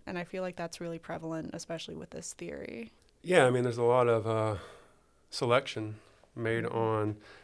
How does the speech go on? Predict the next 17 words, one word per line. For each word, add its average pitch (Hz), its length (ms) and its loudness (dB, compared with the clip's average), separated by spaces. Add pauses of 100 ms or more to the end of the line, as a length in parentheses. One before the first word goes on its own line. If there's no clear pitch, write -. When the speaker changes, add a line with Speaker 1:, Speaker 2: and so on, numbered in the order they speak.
(120)
Speaker 2:
the 117 80 -6
pers-, 113 460 -2
on 110 140 -2
the 107 60 -4
part 110 340 0
of 107 60 -8
the 104 60 -10
person 107 420 -4
who 101 200 -4
is 101 140 -6
either 98 580 -6
espousing 131 500 4
these 123 120 -2
conspiracy 120 560 -6
theories 113 460 -4
or, 107 200 -6
or 104 300 -4